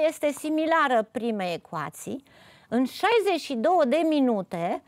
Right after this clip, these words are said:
sunt montate patru piese A și șase piese B, adică a doua ecuație este patru x plus șase y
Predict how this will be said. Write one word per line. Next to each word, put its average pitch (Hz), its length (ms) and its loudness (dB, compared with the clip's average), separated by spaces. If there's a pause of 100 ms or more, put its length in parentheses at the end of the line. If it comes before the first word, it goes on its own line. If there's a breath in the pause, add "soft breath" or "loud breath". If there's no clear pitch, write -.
(180 soft breath)
sunt 320 240 -2
montate 277 580 2 (100)
patru 359 440 0
piese 262 600 0
A 190 420 -2
și - 200 -10
șase 415 480 -2
piese 370 420 -2
B, 277 100 -2 (720 loud breath)
adică 269 460 0
a 240 120 2
doua 302 460 2
ecuație 233 680 -4
este 208 720 -2 (440 soft breath)
patru 311 640 0
x - 160 -18
plus 233 280 -4
șase 254 360 -2
y 202 180 -4